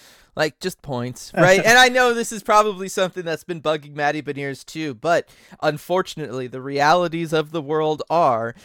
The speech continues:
Speaker 1: if you want people in other markets to start recognizing you for all the good things you're doing, you have to have counting stats to go alongside them. You can be one of the best players, but until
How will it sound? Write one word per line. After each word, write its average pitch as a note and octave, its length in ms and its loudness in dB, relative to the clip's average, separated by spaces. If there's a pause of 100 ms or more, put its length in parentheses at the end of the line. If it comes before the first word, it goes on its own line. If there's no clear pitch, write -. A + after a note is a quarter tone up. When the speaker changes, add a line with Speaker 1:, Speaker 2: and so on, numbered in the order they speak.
Speaker 1:
if C#3+ 220 -4
you D#3 100 -4
want E3 360 -2
people E3+ 360 -6
in C#3+ 160 -4
other D3+ 280 -2
markets C#3+ 540 -6
to D#3+ 100 -12
start - 280 -6
recognizing E3 800 -8
you E3 160 -8
for D#3+ 160 -10
all D#3 140 -2
the E3 80 -12
good D#3+ 260 -8
things E3+ 380 -12
you're D#3+ 100 -10
doing, E3 460 -10 (200)
you C3 180 -4
have D3+ 280 -2
to C#3 140 -6
have C#3+ 240 -4
counting C3+ 340 -8
stats B2+ 400 -6
to C#3+ 120 -14
go B2+ 200 -4
alongside A#2+ 720 -8
them. A2 220 -12 (200)
You D#3+ 200 -12
can F#3+ 180 -10
be F3+ 200 -8
one D#3+ 200 -4
of D3 140 -4
the D3 100 -2
best C#3 380 -2
players, C#3 460 -2
but C#3 200 -6
until E3 500 -4